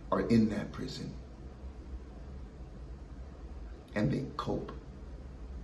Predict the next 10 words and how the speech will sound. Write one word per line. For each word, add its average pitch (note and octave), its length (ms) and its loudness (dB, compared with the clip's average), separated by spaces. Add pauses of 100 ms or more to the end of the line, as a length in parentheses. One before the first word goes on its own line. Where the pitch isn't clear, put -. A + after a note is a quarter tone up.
(100)
because - 300 -4
everyone G2+ 360 4
else - 260 0
is - 140 -4
doing - 400 -4
it. - 840 -6
And G2 140 6
some D#3 260 10
people B2 540 12 (180)
have - 400 8